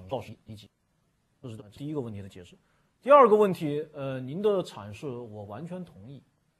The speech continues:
实际上我没有展开。所谓的这个理念的差异啊，就是这样一个差异，就是实际上民主党派是不可能接受中共关于他对，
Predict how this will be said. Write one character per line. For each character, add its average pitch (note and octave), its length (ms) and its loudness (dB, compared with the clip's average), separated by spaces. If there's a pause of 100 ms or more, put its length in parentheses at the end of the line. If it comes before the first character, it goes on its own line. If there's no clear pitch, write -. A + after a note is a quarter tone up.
(280)
实 - 80 -20
际 E3+ 60 -8
上 F#3+ 140 -4
我 A2+ 100 -6
没 G#2+ 140 -10
有 F#3+ 120 -6
展 F2 280 -14
开。 - 260 -20 (840)
所 E3+ 180 -4
谓 C4 120 4
的 C#4 80 0
这 C4+ 80 0
个 F#3 440 8
理 C3+ 260 -4
念 A3+ 180 6
的 F3+ 80 4
差 F#3 320 -6
异 F#3 120 -4
啊， F#2+ 140 -4 (120)
就 F4 240 -2
是 C3+ 100 -6
这 C3+ 60 -4
样 A2+ 160 -6
一 - 20 -10
个 G#2+ 80 -12
差 F#2+ 240 -14
异， F#2+ 80 -16 (720)
就 A#3+ 120 -4
是 A3+ 140 4 (240)
实 D#4 220 -2
际 D#4+ 120 6
上 C4 160 8
民 A3+ 200 2
主 D4+ 100 0
党 F3 180 2
派 G#3 140 4
是 G3+ 80 2
不 F4 240 4
可 - 240 -2
能 D3 240 -4
接 B3 260 2
受 A3 200 4
中 C4 320 -2
共 A3 240 0 (300)
关 A3+ 200 6
于 A3 100 4
他 B3 340 0
对， G#3+ 340 4